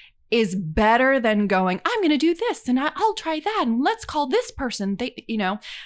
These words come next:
um, that person should know what, you know, the answers to things,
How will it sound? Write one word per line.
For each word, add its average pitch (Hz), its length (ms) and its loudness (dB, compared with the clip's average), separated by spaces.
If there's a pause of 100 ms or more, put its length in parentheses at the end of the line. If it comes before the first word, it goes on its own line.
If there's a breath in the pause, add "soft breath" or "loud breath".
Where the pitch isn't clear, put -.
(160 loud breath)
um, 185 340 2 (160)
that 392 200 -6
person 226 300 -2
should 196 220 -4
know 330 340 2
what, 226 440 -4
you 220 140 -4
know, 180 240 -2
the 247 220 -6
answers 320 840 -4
to 190 100 -10
things, 175 520 -8